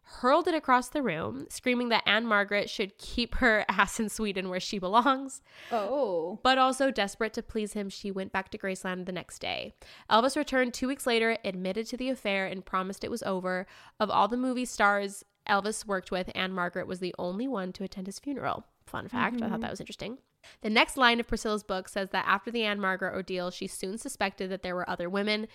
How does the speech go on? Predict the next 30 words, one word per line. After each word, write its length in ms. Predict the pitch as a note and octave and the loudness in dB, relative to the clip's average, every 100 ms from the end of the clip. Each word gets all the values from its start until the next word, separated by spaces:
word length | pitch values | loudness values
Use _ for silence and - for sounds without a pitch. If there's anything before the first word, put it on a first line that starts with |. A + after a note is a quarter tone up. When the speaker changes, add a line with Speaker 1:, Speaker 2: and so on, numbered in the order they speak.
| - - | -16 -14
Speaker 1:
so 100 | - | -10
she 120 | - G3+ | -6 -4
began 260 | A3 A#3 | -2 -2
traveling 500 | G#3+ - G#3+ B3 A#3+ A3 | -2 2 4 4 2 0
with 140 | G3 | -2
him, 220 | F#3+ F#3 | 0 -2
but 120 | F#3 - | -2 -4
says 180 | G3 F#3 | -4 -4
she 160 | - | -4
would 120 | A3 G#3 | -4 -2
still 160 | A3 | -2
get 140 | G#3 - | -2 -4
crazed 360 | - G3 F#3+ G#3+ | -4 -2 -2 -2
with 100 | G#3+ | -4
worry. 360 | F3+ D3+ A2 - - - | -4 -4 -8 -12 -18 -14
She 140 | - A#3 | -4 -2
was 100 | G#3+ | -2
afraid 360 | - G#3 A3+ | -2 0 0
the 80 | B3+ | 0
moment 320 | B3 G#3 G#3+ | 0 0 -2
she 140 | - G#3+ | -4 -2
was 120 | A3 | 0
away 200 | A3 F#3 | 0 0
from 160 | F#3+ F#3+ | -2 -4
him, 180 | F#3+ F#3 | -2 -4
another 360 | F#3+ F3+ F#3 G3 | -4 -4 -4 -2
woman 320 | F#3+ F3+ F3+ | -2 -2 -4
would 120 | F3+ | -6
slip 260 | - F#3 - | -6 -6 -6
in. 280 | F#3 - | -8 -8